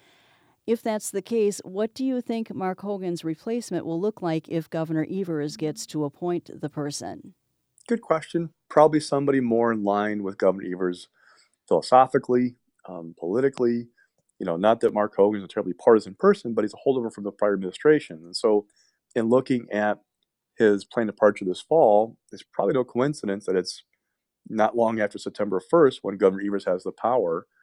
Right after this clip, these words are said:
Speaker 2: to replace somebody. Now, Republicans made that change to the wedex, uh, C E O and secretary because they wanted to create some stability between the change of administrations. They wanted an opportunity for Hogan to kind of prove himself to Evers, maybe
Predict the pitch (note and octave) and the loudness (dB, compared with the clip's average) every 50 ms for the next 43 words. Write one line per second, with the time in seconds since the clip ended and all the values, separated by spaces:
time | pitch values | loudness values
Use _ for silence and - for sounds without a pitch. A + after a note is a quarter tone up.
0 | _ _ _ _ _ _ _ _ - F#2+ F#2+ F#2+ - F#3 F#3+ F#3+ - - F2 E2+ | _ _ _ _ _ _ _ _ -6 -4 -4 2 4 4 4 4 2 -2 -4 -4
1 | - E2+ F#2 G2+ G2+ G2+ G2 - C#3 C3+ C#3+ C#3 C#3+ C3 A#2+ A2 G#2 A2 A2 G#2+ | -4 -2 0 0 0 0 2 2 2 2 2 0 0 -4 -6 -4 -2 -2 0 2
2 | G#2+ G2+ - - - - F#2+ F#2+ F#2+ F#2+ F#2+ G2 G2 - - _ _ _ _ _ | 2 2 0 0 -4 -6 -4 -4 -4 -4 -6 -8 -10 -12 -16 _ _ _ _ _
3 | _ _ _ _ _ _ _ _ _ _ _ _ _ _ - - F#2+ F2 F2 F#2+ | _ _ _ _ _ _ _ _ _ _ _ _ _ _ -4 -2 -2 0 0 2
4 | G2 G2+ G2+ G2 - - _ _ _ _ _ _ _ _ _ - - F2 E2+ - | 2 2 2 2 0 -4 _ _ _ _ _ _ _ _ _ -6 -4 -2 -2 -2
5 | - - G#2+ F#2+ G#2+ G2 F#2 F#2 - G#2 F#2+ - F#2 - - F#2+ F#2 F#2 F2+ F2 | -2 -2 2 4 4 4 4 2 2 0 0 0 -2 -2 0 2 2 2 2 0
6 | F2 - - F2 E2+ E2+ - _ _ _ _ _ _ _ - F2+ F2 F2 F2+ G2+ | -4 -4 -2 -2 -2 -2 -6 _ _ _ _ _ _ _ 0 0 0 2 4 4
7 | G#2 G#2+ A2 G#2+ G#2 G#2 G2 - - F#2 F#2 F#2 - - - - - G2 G2+ G#2+ | 4 4 4 2 0 -4 -8 -4 0 0 0 0 0 -4 -12 -10 -8 -2 2 4
8 | G#2+ A2 A2 G#2+ G#2+ G#2+ G#2+ G#2 _ _ _ _ _ _ _ _ _ - - - | 6 6 6 6 4 2 0 -4 _ _ _ _ _ _ _ _ _ -20 -16 -10
9 | - G2 F#2+ F#2 F2+ F2 F2 E2+ - _ _ _ _ _ G2 - - - G2 G2 | -6 -4 -2 -2 -2 -4 -4 -8 -12 _ _ _ _ _ -6 -4 -2 -2 -2 -2
10 | F#2 F2+ F2+ F2 E2+ - - A2 G#2 G#2 G#2 - G#2 G2 G2 G2 F#2 - _ - | -2 -2 -4 -4 -4 -2 2 4 6 6 4 2 -2 -4 -4 -6 -6 -8 _ -6
11 | F2 E2 E2+ F2+ F#2 G2+ G2+ G2+ G2 F#3 G2 - _ _ _ _ _ _ - - | -6 -4 0 0 2 2 2 2 0 0 -4 -8 _ _ _ _ _ _ 0 0
12 | F#2+ F2+ - - - G2+ G2 G2 F#2+ F#2 - - F2+ - F#2+ F#2 F#2 G2 F2+ F2+ | 0 0 -2 -4 -4 -2 -2 0 -2 -2 -4 -4 -2 2 2 2 2 0 -2 -4
13 | F2+ - - - F2 E2 E2 - - - A2 A2 G#2 G2 F#2 - - F#2+ F2+ - | -6 -10 -8 -6 -6 -6 -6 -8 -2 0 0 0 0 -2 -2 0 2 2 2 0
14 | - - F#2+ G2 G2+ G2+ F#2 F#2 F#2+ F#2 G2 F#2 G#2 G2+ G2+ - | -4 -4 -2 -2 0 0 -2 -2 -2 -2 -2 -2 -2 -4 -4 -6